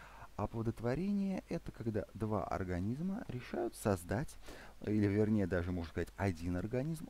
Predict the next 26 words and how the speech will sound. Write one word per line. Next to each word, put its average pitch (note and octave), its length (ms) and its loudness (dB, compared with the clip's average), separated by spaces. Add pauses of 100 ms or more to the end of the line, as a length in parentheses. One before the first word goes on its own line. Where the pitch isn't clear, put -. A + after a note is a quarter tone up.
он - 280 -2
решает, D#3+ 500 0 (400)
э, F2+ 600 4 (120)
так G2+ 100 -2
сказать, G2+ 420 -2
дать D3 300 2 (180)
потомство. G#2 680 -4 (160)
Сущность F#3+ 400 0
оплодотворения — G2+ 920 0 (320)
это - 260 -2
соединение C#3 1000 0
между F2 340 -2
собой F2+ 540 -4 (320)
двух, B2 600 -2
э, F#2 200 2
половых G#2+ 380 0 (240)
клеток, G2+ 480 2
которые E3+ 420 -2
образуют G2+ 720 -2
единый G2 680 -2
новый G2 420 0
организм F#2+ 520 -2
в F#2+ 80 -6
дальнейшем. G2 380 0
То - 80 0
есть, G2+ 100 -4